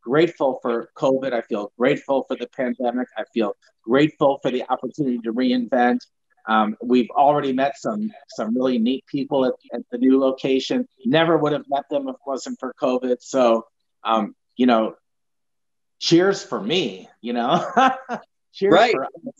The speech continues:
Speaker 1: and, and for you out there too, for anyone
Speaker 2: Yeah,
Speaker 1: listening.
Speaker 2: and, and it's so interesting, your perspective on things, because it, you know, I've known you for going on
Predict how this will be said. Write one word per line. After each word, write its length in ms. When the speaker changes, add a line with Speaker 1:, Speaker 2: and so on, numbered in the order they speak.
Speaker 1:
and, 200
and 280
for 120
you 280
out 240
there 260
too, 280
for 320
anyone 400
Speaker 2:
Yeah, 40
Speaker 1:
listening. 340
Speaker 2:
and, 100
and 120
it's 240
so 260
interesting, 540
your 140
perspective 580
on 180
things, 300
because 500
it, 280
you 240
know, 120
I've 100
known 240
you 160
for 120
going 280
on 240